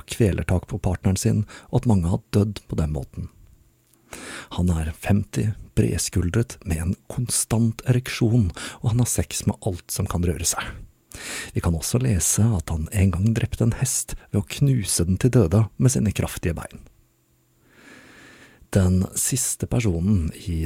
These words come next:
dette firkløveret er president i Kurval, som er seksti år og den mest motbydelige av dem alle.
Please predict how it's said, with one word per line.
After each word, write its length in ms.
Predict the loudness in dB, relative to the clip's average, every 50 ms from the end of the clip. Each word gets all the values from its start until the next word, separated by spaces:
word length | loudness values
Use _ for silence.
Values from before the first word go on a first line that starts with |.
| -2
dette 160 | -2 -2 -2 0
firkløveret 680 | 0 -2 -2 -2 -4 -2 -2 0 2 2 2 2 0 -2
er 160 | -4 -4 -4 -2 -2
president 560 | -2 0 0 0 -2 -2 -2 -4 -6 -6 -6
i 80 | -6
Kurval, 460 | -4 -2 -2 -2 0 0 -2 -4 -4 -8 -14 -20 -20 -20 -20 -18 -18 -18 -18 -14 -8
som 220 | -6 -4 -2 -2 -2
er 80 | -2 -2
seksti 560 | -2 -2 -2 -4 -4 -4 -4 -4 0 0 2
år 240 | 2 4 2 2 0 -4
og 140 | -10 -4 0
den 140 | 2 2 2
mest 260 | 2 0 -2 -4 -6 -4 0
motbydelige 920 | 0 0 0 0 -4 -16 -8 -4 -4 -2 -2 -2 -2 -2 0 2 2 2 2 0 -2
av 160 | -4 -4 -2
dem 160 | -2 -2 -2
alle. 240 | -2 -4 -8 -12 -14